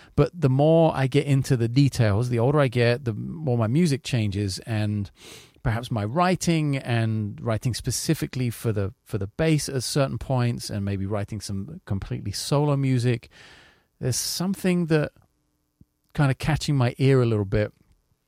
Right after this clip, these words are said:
in terms of, uh, in terms of the, uh, of the squiggly frets and the tuning and how that kind of affects, um, you know, a-, affects, aff-,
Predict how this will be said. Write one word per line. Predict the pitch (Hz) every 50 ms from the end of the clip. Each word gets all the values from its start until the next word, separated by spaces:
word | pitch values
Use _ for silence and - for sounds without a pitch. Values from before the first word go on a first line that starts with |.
| _ _ _ _ _ _ _ - - -
in | 123 110 101
terms | - - 127 120 117 113 104 113
of, | 107 104 95 - - - - _ _ -
uh, | - 104 98 95 95 92 92 104
in | - 117 101
terms | 90 - 120 117 107 98 98
of | 95 85
the, | - 117 107 101 98 95 90 92 - - _ -
uh, | 107 104
of | - 110 98
the | 104
squiggly | 95 - - 135 127 110 110
frets | - - 113 104 - -
and | 104 98
the | 95
tuning | - - - 139 131 123 117 113 107 107
and | 104 98
how | - - 117 117
that | 113 113 107 107 - - - - - - - _ -
kind | - - 120
of | 117 104
affects, | 101 - - - 123 107 - - - - - - - _ _ - _ _ _ _ -
um, | - 110 104 101 98 98 95 95 95 95 92 92 95 - - _ _ _ _ _ _ _ _ _ _ _ _ _ _ _ _ _ _ _ _ _ _
you | - 127
know, | 107 92 92 98 - - _ _ _ _ _ _ _ _ _ _ _ _ _ -
a-, | 117 -
affects, | - - - - - 123 123 - - - 135 -
aff-, | - -